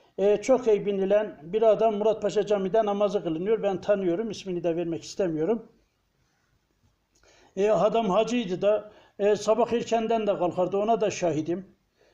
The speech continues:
E, ben çocukken simit satarken, o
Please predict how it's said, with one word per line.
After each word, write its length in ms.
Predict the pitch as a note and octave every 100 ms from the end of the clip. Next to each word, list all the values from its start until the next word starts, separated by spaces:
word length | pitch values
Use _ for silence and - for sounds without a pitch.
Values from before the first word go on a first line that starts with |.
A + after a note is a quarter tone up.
| _ F#3
E, 360 | F#3+ G3 F3
ben 160 | G#3+ G#3+
çocukken 440 | A3 A3 - A3+
simit 280 | A3 A#3 A3+
satarken, 880 | A3 G#3+ A3 G3+ - C4 B3+ C4 - - _ _
o 380 | B3 A#3+ A#3